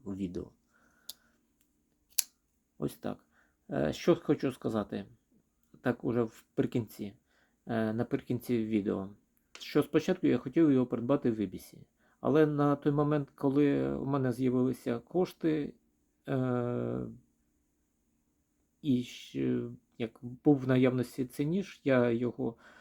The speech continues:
е, забронював, е, з доставкою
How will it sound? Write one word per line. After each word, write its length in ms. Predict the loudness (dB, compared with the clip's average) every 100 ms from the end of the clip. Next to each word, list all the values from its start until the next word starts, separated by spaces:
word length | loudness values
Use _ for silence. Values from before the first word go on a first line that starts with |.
| -20 _ -6
е, 540 | -2 -2 -2 -4 -8 -12 -16 _ -20 _ _
забронював, 720 | 0 0 2 0 4 4 4 0 -4
е, 40 | -2 0 -2 -4 -4 -8 -12 -20 _ _ _ _ _ _ _
з 260 | -20 -12
доставкою 920 | -10 -2 -2 4 2 2 0 2 0